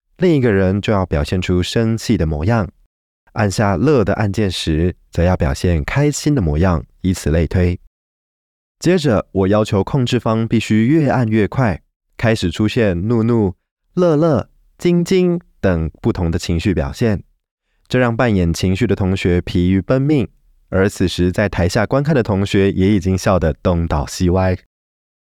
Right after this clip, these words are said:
表演结束后，两个表演者必须接受同学的访问，像是问到“被控制是什么感觉呢？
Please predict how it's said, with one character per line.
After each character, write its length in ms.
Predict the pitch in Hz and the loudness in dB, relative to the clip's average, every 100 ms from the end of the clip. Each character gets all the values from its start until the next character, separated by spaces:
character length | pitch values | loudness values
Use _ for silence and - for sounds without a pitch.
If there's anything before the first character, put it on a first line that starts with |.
| _ _ - | _ _ -2
表 140 | 101 | 2
演 160 | 113 87 | 2 2
结 140 | 90 | 0
束 140 | - | 0
后， 380 | 123 - 135 110 | -2 0 0 0
两 260 | - 92 90 | -2 -2 -2
个 80 | 98 | -2
表 180 | 123 123 | 0 0
演 140 | 156 | 0
者 220 | 156 104 | 0 0
必 200 | 85 110 | 2 0
须 160 | 101 104 | 0 -2
接 200 | 101 98 | 0 0
受 220 | - 92 | 0 -2
同 200 | - 82 | -2 -4
学 140 | 80 | -2
的 80 | 85 | -2
访 180 | 92 71 | -2 -2
问， 240 | 98 113 - _ _ _ _ _ - | 0 -2 -4 _ _ _ _ _ -8
像 200 | - 170 | -2 0
是 120 | 151 | 2
问 180 | 156 135 | 2 2
到 360 | 135 123 107 - | 2 2 0 -2
“被 120 | - | -2
控 220 | 185 185 160 | 0 0 0
制 260 | 170 156 | 2 0
是 140 | 135 147 | 0 -2
什 140 | 98 | 0
么 80 | 90 | 0
感 160 | 85 | 0
觉 160 | 73 85 | 0 0
呢？ 260 | 107 127 | 2 0